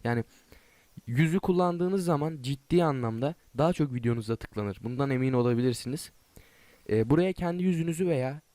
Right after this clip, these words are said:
internetten hemen size bulmayı göstereyim. Şurada Shocked Face. Shocked Face yazarak, bakın Shocked Face yazdık şu an. Bir sürü şaşırmış insan fotoğrafı çıkıyor gördüğünüz gibi.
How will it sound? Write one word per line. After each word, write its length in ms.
internetten 640
hemen 220
size 280
bulmayı 300
göstereyim. 480
Şurada 380
Shocked 500
Face. 380
Shocked 420
Face 320
yazarak, 380
bakın 240
Shocked 360
Face 320
yazdık 340
şu 120
an. 80
Bir 220
sürü 320
şaşırmış 500
insan 220
fotoğrafı 440
çıkıyor 320
gördüğünüz 460
gibi. 180